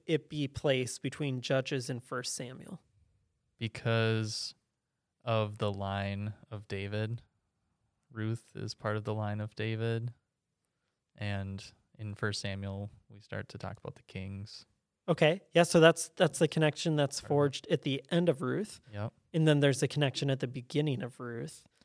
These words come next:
Speaker 2: The Benjamin, tribe of Benjamin.
Speaker 1: Well, even
Speaker 2: Is that
Speaker 1: before that, that would connect it to Judges.
Speaker 2: Okay.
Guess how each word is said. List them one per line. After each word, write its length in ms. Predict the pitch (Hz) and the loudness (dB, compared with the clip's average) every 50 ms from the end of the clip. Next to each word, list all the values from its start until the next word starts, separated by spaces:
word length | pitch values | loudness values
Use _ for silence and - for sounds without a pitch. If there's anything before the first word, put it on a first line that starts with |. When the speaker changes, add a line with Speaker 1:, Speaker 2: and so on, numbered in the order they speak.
| _ _ _ | _ _ _
Speaker 2:
The 60 | - | -18
Benjamin, 840 | 101 - - 104 104 107 110 113 113 117 117 120 120 120 120 120 120 131 | -10 -4 -2 -2 0 0 -2 -2 0 0 0 0 -2 -2 -4 -4 -6 -6
tribe 200 | - - 113 113 | -4 -2 0 0
of 100 | 110 113 | 0 -2
Benjamin. 480 | - 110 107 113 117 120 120 120 123 127 - _ _ - | -4 -6 -4 -4 -2 -2 -2 -2 -4 -6 -8 _ _ 0
Speaker 1:
Well, 560 | 165 165 165 165 160 156 156 156 156 156 - - - | 4 8 8 10 10 10 10 8 6 4 2 0 0
even 260 | 185 190 196 208 185 | 0 2 4 4 2
Speaker 2:
Is 40 | 156 | 2
that 60 | 147 | 2
Speaker 1:
before 380 | 160 147 - - 165 156 151 139 | 0 0 2 6 6 6 8 8
that, 300 | 139 123 120 120 - - | 6 4 4 2 0 0
that 140 | 143 139 | -2 0
would 160 | 135 131 - - | 0 -2 -4 -4
connect 320 | - 139 135 123 - - | -4 -4 -4 -4 -4 -6
it 120 | 139 131 - | -8 -6 -6
to 320 | - 139 131 127 127 123 | -4 -4 -2 -2 -2 -4
Judges. 640 | 123 - - 127 120 113 113 123 120 143 - - - _ _ _ _ _ _ _ - | -6 -6 -6 -4 -4 -4 -4 -6 -6 -6 -8 -12 -14 _ _ _ _ _ _ _ -10
Speaker 2:
Okay. 260 | - 104 101 110 117 | -8 -6 -4 -4 -6